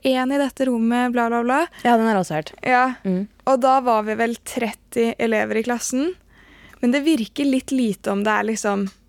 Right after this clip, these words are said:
Speaker 1: tre prosent,
Speaker 2: Mm.
Speaker 1: eller sånn tre komma tre tre tre. Så jeg vil tippe, eh, for det er prosentsvar du ser etter.
Speaker 2: Ja.
Speaker 1: Kanskje sånn syv prosent?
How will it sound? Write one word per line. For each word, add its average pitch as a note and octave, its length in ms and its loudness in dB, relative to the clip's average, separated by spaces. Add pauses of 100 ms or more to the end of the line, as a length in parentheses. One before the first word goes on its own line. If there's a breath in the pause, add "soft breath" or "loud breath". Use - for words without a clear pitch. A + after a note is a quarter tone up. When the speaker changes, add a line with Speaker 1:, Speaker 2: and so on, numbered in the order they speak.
(300)
Speaker 1:
tre G#3 300 0
prosent, A3+ 680 -2 (180)
Speaker 2:
Mm. F3 360 -2
Speaker 1:
eller G#3 120 -2
sånn G#3 140 -2
tre G#3 140 -2
komma G#3 160 -4
tre G#3+ 160 -6
tre G#3+ 80 -6
tre. G#3+ 280 -4 (420 loud breath)
Så - 160 0
jeg B3 260 4
vil B3 220 0
tippe, - 1040 -2 (920 soft breath)
eh, A#3+ 360 2
for B3+ 140 -2
det A#3+ 80 2
er A3+ 40 -2
prosentsvar G#3 580 -2
du G3+ 80 -2
ser G3+ 160 -2
etter. C4 300 -2 (340)
Speaker 2:
Ja. B3 100 0 (360)
Speaker 1:
Kanskje D4 240 -2
sånn C4 220 0
syv A3+ 460 -2
prosent? D4 560 -4